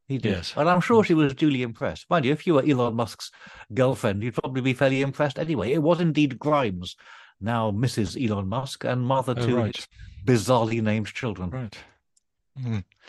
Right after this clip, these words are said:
Speaker 2: Okay.
Speaker 1: Yes.
Speaker 2: Yes. Well, I'm
Speaker 1: Let's move
Speaker 2: glad
Speaker 1: on.
Speaker 2: I've never gone out with Elon Musk. I think it would make me quite nervous. So I'm with, I'm
Speaker 1: <laughs> I
Speaker 2: safe,
Speaker 1: think
Speaker 2: safe, safe with, by the bell there.
Speaker 1: your chances are slim.
Speaker 2: Yes, indeed, indeed.
Speaker 1: Mm.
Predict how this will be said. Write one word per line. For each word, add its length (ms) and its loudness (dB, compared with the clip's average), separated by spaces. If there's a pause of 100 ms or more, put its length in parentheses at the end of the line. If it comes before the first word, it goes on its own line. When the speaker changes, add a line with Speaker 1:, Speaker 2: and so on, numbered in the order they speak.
(280)
Speaker 2:
Okay. 200 -2
Speaker 1:
Yes. 260 -4 (580)
Speaker 2:
Yes. 280 -10 (1200)
Well, 100 2
I'm 100 8
Speaker 1:
Let's 60 0
move 100 4
Speaker 2:
glad 140 8
Speaker 1:
on. 60 8
Speaker 2:
I've 320 0
never 220 6
gone 120 4
out 120 4
with 100 6
Elon 180 6
Musk. 220 2
I 60 0
think 140 -4
it 60 -8
would 140 -6
make 200 2
me 140 0
quite 280 0
nervous. 460 2 (1000)
So 160 -10
I'm 160 4
with, 200 2
I'm 300 -4 (440)
Speaker 1:
<laughs> 140 -2
I 520 4 (140)
Speaker 2:
safe, 280 4
Speaker 1:
think 60 2 (160)
Speaker 2:
safe, 100 -6
safe 300 4
with, 140 4
by 160 4
the 80 2
bell 220 2
there. 380 0
Speaker 1:
your 320 2
chances 500 4
are 80 2
slim. 340 -4 (360)
Speaker 2:
Yes, 440 -2
indeed, 440 -6 (100)
indeed. 420 -6
Speaker 1:
Mm. 100 -18